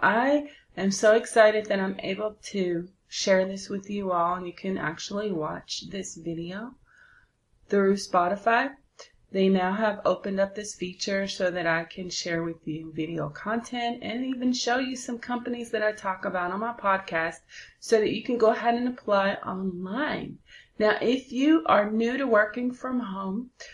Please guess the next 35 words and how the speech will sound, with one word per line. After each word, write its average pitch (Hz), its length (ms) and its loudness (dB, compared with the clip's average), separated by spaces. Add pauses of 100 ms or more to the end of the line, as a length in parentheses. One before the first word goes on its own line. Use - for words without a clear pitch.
(120)
there 202 160 6
are 196 100 8
a 190 80 0
lot 185 280 2
of - 140 -6
companies 196 580 -4
hiring 196 420 -4
people. 208 640 -6 (300)
They 185 140 -2
hire 175 480 -2
teens. 277 580 2 (360)
They 190 160 6
also 180 640 2 (160)
hire 196 600 2 (340)
those 196 580 8 (460)
who 214 240 0
have 185 560 0
children 220 440 2
at 226 120 2
home. 226 540 -2 (100)
There 185 100 -2
are 165 60 -4
some 175 260 -6
non-phone 175 640 -4
jobs 170 360 -2
that 180 120 -6
you 180 140 -6
can 180 160 -12
apply 175 480 -6
to. 269 320 -4 (420)
Those 190 240 4
that 190 120 2
are 180 100 0
really 170 300 -4
skilled. 220 680 0